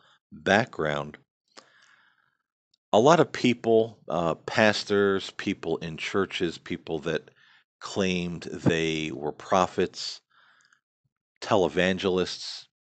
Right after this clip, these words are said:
a lot of people that would come out after the fact when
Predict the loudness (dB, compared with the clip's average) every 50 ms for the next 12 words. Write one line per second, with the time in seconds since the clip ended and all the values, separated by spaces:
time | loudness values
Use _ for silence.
0 | _ _ _ _ _ _ _ _ -20 _ _ _ _ _ _ _ _ _ _ _
1 | _ _ _ 6 6 8 8 8 6 6 4 2 0 -2 -4 -4 -4 -2 0 0
2 | 0 0 0 0 0 -2 -4 -4 -6 -8 -4 0 0 0 2 2 2 2 2 0
3 | -2 -4 _ _ _ _ _ _ _ _ _ _ _ _ _ _ _ _ _ _
4 | _ _ 2 4 4 4 2 0 -2 -2 -2 -2 -2 -4 -4 -2 0 0 0 0
5 | -2 -10 -14 -20 -20 -20 -20 _ _ _ _ _ _ _ _ _ _ _ _ _
6 | _ _ _ _ _ _ -6 -2 -2 0 0 -2 -4 -6